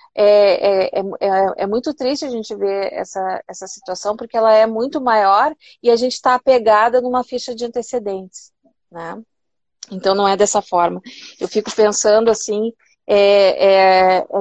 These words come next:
é que a gente agora vai criar uma lógica que ela já, ela, ela não, ela não precisa ser criada, né? Nós temos leis pra isso, temos justiça, nós temos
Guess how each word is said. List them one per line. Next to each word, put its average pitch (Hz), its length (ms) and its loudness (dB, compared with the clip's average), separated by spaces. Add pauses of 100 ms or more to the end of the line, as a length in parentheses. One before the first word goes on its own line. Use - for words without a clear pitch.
(200)
é 185 380 -2
que 208 180 -4
a 196 40 0
gente 202 280 -8
agora 202 280 2
vai 220 120 0
criar 214 300 0
uma 208 200 0
lógica 220 640 0 (480)
que 220 580 -2
ela 220 160 4
já, 220 180 0 (120)
ela, 214 360 2
ela 214 220 -2
não, 226 400 -4
ela 214 140 -2
não 220 100 -2
precisa 254 320 -10
ser 254 160 -6
criada, 190 520 0
né? 180 180 -12
Nós 185 180 -6
temos 214 320 -6
leis 208 320 0
pra 196 160 -4
isso, 185 340 -6 (360)
temos 202 240 -4
justiça, 226 580 -4
nós 190 180 -8
temos 190 420 -10